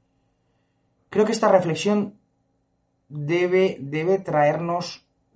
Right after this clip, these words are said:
por lo menos, a, a, a pensar un poco en lo que estamos haciendo con nuestros mayores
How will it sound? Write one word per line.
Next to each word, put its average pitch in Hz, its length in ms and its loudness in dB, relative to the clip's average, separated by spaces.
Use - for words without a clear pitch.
por 139 140 -10
lo 170 60 -2
menos, 254 400 2
a, - 160 -6
a, 143 320 -4
a 151 100 -2
pensar 156 380 2
un 175 140 -2
poco 180 360 -2
en 151 160 -2
lo 135 120 -2
que 131 60 -8
estamos 165 320 -6
haciendo 165 300 -6
con 160 120 -4
nuestros 131 260 -8
mayores 127 580 -4